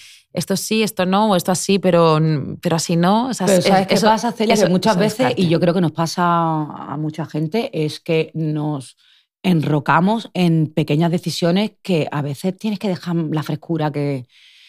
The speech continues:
Speaker 2: que te atrape, ¿no? Y, y, y, y, y dejar el corazón que diga, "Pues no voy a pensar tanto con la cabeza", sino, "Ah, pues esto me mola más, este sonido". Oye, pues... y <laughs> recuerdo muchas veces que,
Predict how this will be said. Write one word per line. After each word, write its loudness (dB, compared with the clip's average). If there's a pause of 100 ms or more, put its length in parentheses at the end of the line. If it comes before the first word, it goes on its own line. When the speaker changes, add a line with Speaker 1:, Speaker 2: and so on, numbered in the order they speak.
(180)
Speaker 2:
que -2 (320)
te -2
atrape, 0
¿no? -2
Y, 0
y, -2
y, -2 (100)
y, -2 (380)
y 2
dejar 2
el 2
corazón 4
que 2
diga, 2
"Pues -4
no -4
voy 0
a 0
pensar -2
tanto -2
con 0
la 0
cabeza", 0
sino, 2 (360)
"Ah, -2
pues 2
esto -8
me 2
mola 4
más, 2
este 2
sonido". 2
Oye, 2
pues... 2 (640)
y 4
<laughs> 2
recuerdo 2
muchas 0
veces 0
que, 0